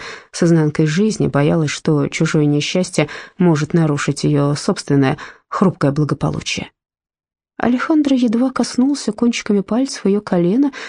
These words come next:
успокаивающий ласковый жест. Несколько минут они оставались сидеть вот так. "А знаете что?" Он поднялся на ноги и протянул ей руку.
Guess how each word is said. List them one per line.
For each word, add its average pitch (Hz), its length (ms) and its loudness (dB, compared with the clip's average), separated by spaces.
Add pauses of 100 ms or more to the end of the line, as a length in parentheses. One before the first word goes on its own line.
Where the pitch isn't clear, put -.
(200)
успокаивающий 185 840 0
ласковый 170 420 0
жест. 165 280 -2 (380)
Несколько 202 460 2
минут 190 280 2
они 170 140 2
оставались 165 460 0
сидеть - 380 -2
вот 139 180 -4
так. - 280 -10 (680)
"А 208 160 -2
знаете 285 380 2
что?" 147 340 0 (460)
Он 185 160 4
поднялся 165 500 2
на 165 200 4
ноги 190 400 2
и 147 40 2
протянул 160 440 0
ей 160 160 2
руку. 143 300 -4